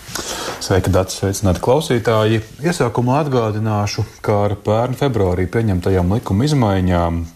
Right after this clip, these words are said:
kontroli pār Rīgas un Ventspils ostām paredzēts uzticēt valstī vairāku ministriju personā. Līdz šim tur saimniekojošo pašvaldību ietekme mazināsies. Paredzēts, ka tādējādi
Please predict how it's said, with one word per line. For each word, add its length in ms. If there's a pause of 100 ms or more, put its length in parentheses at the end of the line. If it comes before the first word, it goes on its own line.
kontroli 600
pār 260
Rīgas 300
un 100
Ventspils 560
ostām 540 (180)
paredzēts 560
uzticēt 640
valstī 640 (100)
vairāku 540
ministriju 580
personā. 640 (480)
Līdz 180
šim 140
tur 100
saimniekojošo 800
pašvaldību 640
ietekme 360
mazināsies. 800 (380)
Paredzēts, 480
ka 100 (120)
tādējādi 720